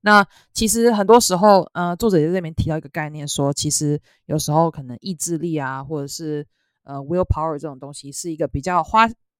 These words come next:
力气的一个情绪，就说你可能会觉得你是在做这件事情的时候是要付出很多努力的。那，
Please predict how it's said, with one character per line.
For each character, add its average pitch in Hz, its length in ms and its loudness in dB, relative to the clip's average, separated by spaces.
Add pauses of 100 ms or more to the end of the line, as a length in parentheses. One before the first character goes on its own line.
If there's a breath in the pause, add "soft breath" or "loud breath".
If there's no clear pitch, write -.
(380)
力 226 180 4
气 - 220 -2
的 165 100 -6
一 151 40 -4
个 156 80 -8
情 - 260 -8
绪， 147 300 -4 (220)
就 185 100 -6
说 185 180 6
你 180 100 -10
可 151 140 -6
能 143 180 -10
会 165 140 -4
觉 151 140 -8
得 147 100 -10
你 139 160 -16
是 170 340 -6 (460)
在 202 140 -2
做 190 160 2
这 185 80 0
件 180 80 -2
事 180 120 -4
情 156 140 -10
的 139 40 -12
时 - 60 -12
候 151 60 -8
是 147 80 -6
要 156 100 -2
付 170 200 -4
出 - 120 -2
很 139 160 -4
多 127 160 -6
努 127 220 -8
力 - 160 -2
的。 - 220 -18 (260)
那， 214 320 8